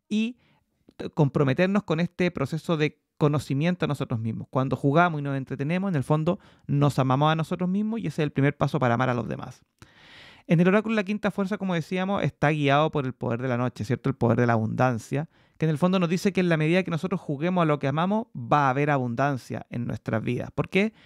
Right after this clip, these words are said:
Porque vamos a estar equilibrados, vamos a estar sintonizados y vamos a permitir que el flujo de la abundancia aparezca. Vamos a estar apoyados por el poder de la elegancia, que es el poder de la estrella, porque en el fondo cuando nosotros jugamos a lo que nos gusta con amor, brillamos, ¿cierto? Brillamos y ese brillo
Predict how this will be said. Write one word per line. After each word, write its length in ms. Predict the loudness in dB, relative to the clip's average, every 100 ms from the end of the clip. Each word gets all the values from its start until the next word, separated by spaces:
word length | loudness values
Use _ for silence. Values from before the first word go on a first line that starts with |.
| _
Porque 220 | -6 0 2
vamos 200 | 2 0
a 20 |
estar 180 | 2 2
equilibrados, 580 | 4 4 6 4 4
vamos 180 | 2 -2
a 40 | -4
estar 140 | -6
sintonizados 560 | -8 -6 -6 -2 0 2
y 20 |
vamos 160 | 0
a 60 | 0
permitir 340 | -2 0 -2
que 100 | 0
el 60 | -4
flujo 300 | 0 -2 2
de 40 |
la 60 | 2
abundancia 720 | 2 0 0 -2 -2 -4 -4 -8 -20 _ 0
aparezca. 560 | 2 2 -2 -8 -16 -16 _ -20 -20 _
Vamos 180 | 0 2
a 40 | 2
estar 140 | 2
apoyados 420 | 2 2 2 0
por 140 | -2 -6
el 80 |
poder 440 | -6 -2 -2 -2 -6
de 220 | -2 2
la 100 | 2
elegancia, 500 | 2 4 2 2 -4
que 100 | -4
es 40 | -4
el 100 | -4
poder 280 | -4 -2
de 60 | -4
la 40 |
estrella, 540 | -6 0 2 2 0 -4 _ _ -8
porque 200 | -2 -2
en 40 |
el 80 | 0
fondo 240 | 0 2
cuando 200 | 2 2
nosotros 280 | 0 0 -2
jugamos 640 | 0 0 2 2 0 -8 -6
a 80 | -4
lo 100 | -4
que 80 | -4
nos 180 | -6 0
gusta 340 | 2 2 -2
con 140 | 0 0
amor, 320 | 2 0 -4 _ _
brillamos, 720 | -10 -4 -2 2 2 2 -4 -8
¿cierto? 400 | -6 -6 -4 -4
Brillamos 520 | -2 0 2 2 0
y 80 | -2
ese 200 | -2 -2
brillo 400 | 0 0 -2